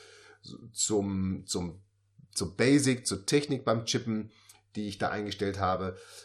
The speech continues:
Ähm, also das würde ich dir auf jeden Fall empfehlen, wenn du wirklich überhaupt keine, ja, für dich überhaupt kein Gespür, überhaupt kein Gefühl aufbauen kannst für dieses Chippen, weil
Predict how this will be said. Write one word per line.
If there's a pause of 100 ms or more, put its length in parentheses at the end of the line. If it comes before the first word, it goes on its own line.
(220)
Ähm,
also
das
würde
ich
dir
auf
jeden
Fall
empfehlen,
wenn
du
wirklich
überhaupt
keine, (1080)
ja,
für
dich
überhaupt
kein
Gespür,
überhaupt
kein
Gefühl
aufbauen
kannst (460)
für
dieses
Chippen, (280)
weil